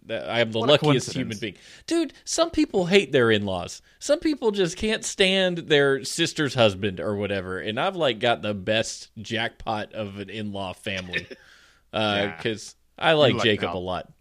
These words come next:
Speaker 1: I did.
Speaker 2: Yeah,
Speaker 1: I
Speaker 2: you
Speaker 1: did.
Speaker 2: and I both, we have some really great families.
Speaker 1: Really great people on either side. There's a, there's a joy to it. Uh, but speaking of, of families and life change and whatnot, Lando, where are you at? How are you doing?
Speaker 2: So, yeah,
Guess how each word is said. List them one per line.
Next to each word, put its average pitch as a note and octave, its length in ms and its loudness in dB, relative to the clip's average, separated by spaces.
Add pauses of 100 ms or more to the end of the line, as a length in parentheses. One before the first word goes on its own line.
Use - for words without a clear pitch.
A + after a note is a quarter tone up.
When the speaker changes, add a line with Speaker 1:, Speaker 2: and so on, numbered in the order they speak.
(140)
Speaker 1:
I E3+ 180 2
did. G#2+ 340 2
Speaker 2:
Yeah, F#2+ 160 -6
Speaker 1:
I A#2 60 0
Speaker 2:
you B2+ 120 0
Speaker 1:
did. D#3 60 4
Speaker 2:
and C#3+ 80 2
I C3+ 100 2
both, A#2+ 380 -4
we B2+ 100 -4
have A#2 240 -4
some G2 180 -12
really A2+ 400 -4
great G2+ 360 -10
families. E2 420 -14
Speaker 1:
Really B3 380 -4
great A#3 340 2
people G3 380 2
on C3 160 4
either A3 200 -2
side. E3+ 380 -2
There's C3+ 220 -2
a, C#3+ 120 -2
there's D#3 240 0
a D3+ 60 -4
joy G#3+ 380 0
to F#2 240 -6
it. D#2+ 120 -10 (160)
Uh, A#2+ 340 2
but D#3 220 -6
speaking C#4 380 -2
of, D3 180 0
of C3 160 -2
families C#3+ 520 -2
and G2+ 100 -8
life A2+ 220 -2
change A#2 320 -2
and G2 100 -10
whatnot, G#2 460 -2
Lando, F3+ 340 2
where G3 160 0
are G#3 40 2
you D#3 260 -2
at? D2 180 -10 (500)
How G3+ 140 2
are F3+ 80 4
you D3 140 -6
doing? F#2 280 -6
Speaker 2:
So, C3 240 0
yeah, C#3+ 280 -4